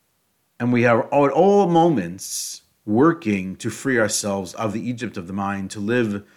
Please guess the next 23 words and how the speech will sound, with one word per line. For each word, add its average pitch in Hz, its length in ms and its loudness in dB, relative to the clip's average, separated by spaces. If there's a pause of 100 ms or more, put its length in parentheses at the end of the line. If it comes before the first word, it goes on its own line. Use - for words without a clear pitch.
(160)
spiritually, 143 880 2
emotionally, 113 680 0
psychologically 107 880 -6
free, 180 640 0 (880)
to - 100 -8
be 131 80 4
able 131 200 4
to - 0 -
do 123 220 2
the 151 100 2
things 117 760 -2
and 104 100 -6
accomplish 135 480 0
the 101 80 -10
things 107 180 -2
that 110 80 -2
we 92 80 -4
want 110 360 0
to 104 80 -12
do 87 480 -8 (1080)
in 110 140 0
our 98 120 0
lives. - 640 -10